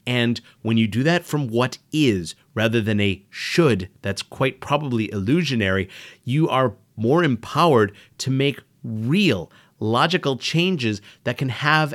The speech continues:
a completely positive impact on you. And once you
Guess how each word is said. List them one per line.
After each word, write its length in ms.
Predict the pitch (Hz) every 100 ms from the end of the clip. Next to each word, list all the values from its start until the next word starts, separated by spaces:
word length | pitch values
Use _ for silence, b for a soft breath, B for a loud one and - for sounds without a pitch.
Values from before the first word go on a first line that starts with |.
| -
a 60 |
completely 640 | 120 120 110 - 135 127 147
positive 480 | - 127 123 120 110
impact 380 | 110 107 107 -
on 280 | 110 104 98
you. 400 | 98 104 85 - _ _ _ _ _
And 160 | 92 92
once 260 | 104 120
you 540 | 110 98 113 135 185